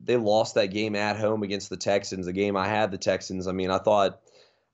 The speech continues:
I don't, I just can't buy into this Titans team at the end of the day. I think New England's gonna handle business. I mean, I don't think it's gonna be a blowout by any means, but I think the Patriots end up covering the number, whether they win by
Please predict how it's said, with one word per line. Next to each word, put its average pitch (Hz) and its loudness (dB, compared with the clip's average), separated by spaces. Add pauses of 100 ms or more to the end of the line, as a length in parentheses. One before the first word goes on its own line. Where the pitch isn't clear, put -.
(120)
I 120 4
don't, 113 4
I 131 2
just 151 -4
can't 110 -6
buy 98 0
into 98 -8
this 95 -10
Titans 98 -4
team 98 -6
at 90 -10
the 98 -6
end 98 -4
of 95 -4
the 95 -2
day. 98 4
I - 6
think 131 2
New 104 4
England's 98 0
gonna 92 2
handle 95 2
business. 95 0
I - 4
mean, 95 4
I 107 4
don't 135 4
think 143 4
it's - 2
gonna 113 0
be 107 4
a 101 4
blowout 107 2
by 110 4
any 113 0
means, 110 -4
but 104 0
I 104 -10
think 107 -4
the - -6
Patriots 98 -4
end 101 0
up 92 2
covering 95 2
the 92 -2
number, 92 0
whether 95 4
they 92 4
win 92 2
by 90 4